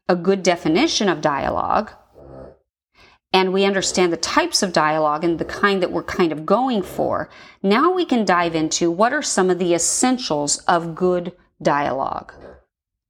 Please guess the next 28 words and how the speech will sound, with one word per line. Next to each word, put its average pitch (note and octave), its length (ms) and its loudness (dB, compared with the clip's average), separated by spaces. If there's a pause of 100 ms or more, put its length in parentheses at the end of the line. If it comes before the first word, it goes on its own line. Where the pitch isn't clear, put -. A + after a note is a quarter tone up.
(240)
Well, F#3+ 140 4
the F#3 100 0
number D4 460 0
one G#3+ 480 0
essential E3 880 -2
of E3+ 240 0
good G3 240 0
dialogue D#3 720 -2
is F3+ 180 0
that E3+ 560 0
the F3+ 100 2
dialogue F#3 800 0
that's E3 220 -2
being E3+ 260 0
spoken E3 640 -2
is F3 260 2
essential E3 840 0
and E3 240 0
crucial F#3 720 -2 (100)
to D#3+ 140 -2
the D#3 100 -6
story. F#3 600 -2 (540)
Otherwise, E3 600 0
why D#3 260 2
do E3+ 80 -6
you D#3 140 -4
have F3+ 340 0
it? - 200 -12